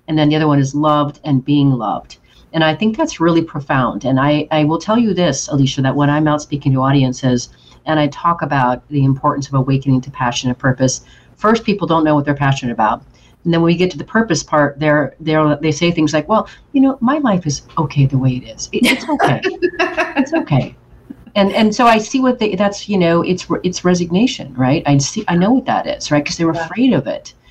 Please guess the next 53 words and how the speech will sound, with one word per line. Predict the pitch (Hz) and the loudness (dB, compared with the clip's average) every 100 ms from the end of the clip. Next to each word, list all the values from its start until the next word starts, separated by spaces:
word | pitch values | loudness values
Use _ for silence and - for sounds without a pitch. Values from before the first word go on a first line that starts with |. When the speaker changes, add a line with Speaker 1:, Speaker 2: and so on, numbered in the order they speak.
| - | -18
Speaker 2:
Mm-hmm. | 165 - - | -16 -16 -10
Speaker 1:
afraid | 170 254 254 | -2 2 2
of | 156 | 0
matter, | 147 131 | -2 -2
afraid | - 220 247 | -2 -2 0
of | 208 | 0
how | 185 160 | -2 -4
shine, | - 156 147 | -2 0 0
how | 151 156 | -2 -2
big | 165 151 | 0 0
their | 147 139 | 2 0
shine | 147 127 | 0 2
might | 123 - - | 0 -2 -6
be, | - - | -6 -2
right? | 123 165 175 | 0 0 0
And | 160 | -2
Speaker 2:
That's | 151 | 0
Speaker 1:
it's | 170 165 - | -2 -2 -2
Speaker 2:
right. | 220 | 0
Speaker 1:
so | 220 233 - | 0 0 0
interesting, | 226 247 185 - 147 117 | 0 0 -2 -4 -4 -4
Alicia, | 127 123 123 | -4 -6 -8
such | - - - - 185 | -8 -6 -6 -6 -2
important | 180 190 - 165 | -2 0 -2 0
work | 180 180 | 0 -2
to | 170 | -4
be | 160 | -4
doing | 160 175 | 0 2
in | 156 | 2
the | |
world | 139 165 165 139 | 2 2 2 0
and | 131 120 _ - - | -2 -6 _ -20 -16
precious | - 190 180 175 | -4 -2 0 -2
Speaker 2:
Yeah. | - | -2
Speaker 1:
work | 127 - - | -6 -8 -4
to | |
be | 139 131 | -2 2
doing | 135 123 | 2 2
in | 107 | -2
the | |
world. | - - - | -8 -10 -4
Speaker 2:
Yeah. | 180 185 180 175 | -2 0 -2 -2
Well, | 254 294 294 | 0 2 2
and | 294 | 2
it's, | 294 294 - - _ _ _ _ _ - | -2 -4 -6 -8 _ _ _ _ _ -4
I | 277 | -2
think | 370 392 403 - _ _ | 2 2 2 -4 _ _
for | - 294 | -2 0
a | |
lot | 233 240 | 2 2
of | 277 | 0
people, | 269 254 226 214 | -4 -2 0 0
it's | 208 208 - - | 0 -2 -2 -4